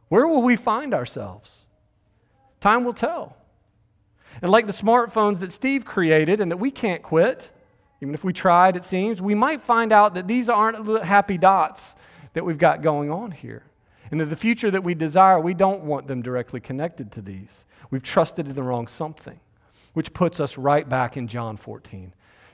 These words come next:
Jesus' promise of peace. This is the kind of peace that I, what I just described is the kind of peace the world gives.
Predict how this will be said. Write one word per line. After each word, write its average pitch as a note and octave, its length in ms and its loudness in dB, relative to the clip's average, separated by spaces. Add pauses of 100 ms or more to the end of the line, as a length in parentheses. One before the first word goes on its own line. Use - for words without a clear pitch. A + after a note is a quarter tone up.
Jesus' A#2 280 -10
promise G#2 540 -12
of G#2 140 -20
peace. - 480 -20 (2250)
This E3+ 160 -8
is A3+ 80 -2
the G#3 60 -2
kind G3+ 260 4
of - 80 0
peace F#3 340 4
that D#3 140 6
I, D3 280 2
what F3 140 -4
I E3 40 -4
just E3+ 200 -10
described D#3 480 -4
is C3+ 80 -16
the D3 80 -12
kind F3 220 -8
of - 80 -12
peace E3 180 -10
the C#3+ 100 -12
world B2+ 360 -6
gives. A2 320 -16